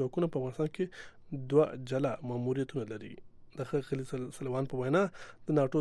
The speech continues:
ځواکونو نسبتاً لویه برخه افغاني قواو ته د زده کړو، مشورو او د مرستې کولو ماموریت لري. د دې ترڅنګ کوچنۍ قواوې شته چې یو وظیفه یې د ترهګرۍ په ضد یو اړخیز عملیات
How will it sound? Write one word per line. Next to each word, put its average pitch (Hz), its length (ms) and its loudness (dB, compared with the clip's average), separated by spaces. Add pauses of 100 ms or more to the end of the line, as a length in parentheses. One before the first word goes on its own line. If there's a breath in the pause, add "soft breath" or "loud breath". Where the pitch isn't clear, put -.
ځواکونو 151 420 2
نسبتاً 135 460 0
لویه 151 260 6
برخه 131 200 -2 (180)
افغاني 127 340 -2
قواو 139 260 0
ته 147 140 2
د 123 100 -2
زده 131 240 -4
کړو، 190 240 2
مشورو 123 400 0 (600 loud breath)
او 143 180 4
د 135 100 4
مرستې 151 280 2 (120)
کولو 127 220 0
ماموریت 117 400 -2
لري. - 180 -14 (220)
د - 20 4 (100)
دې 139 180 4
ترڅنګ 156 300 2 (280)
کوچنۍ 185 320 2 (100)
قواوې 127 320 -2
شته 185 220 2
چې 196 80 4 (160)
یو 127 80 0 (240)
وظیفه 131 340 4
یې 175 140 6
د 185 180 2
ترهګرۍ 131 480 2
په 143 60 4 (100)
ضد 196 180 2 (460 loud breath)
یو 139 160 4
اړخیز 139 260 0 (120)
عملیات 117 440 -6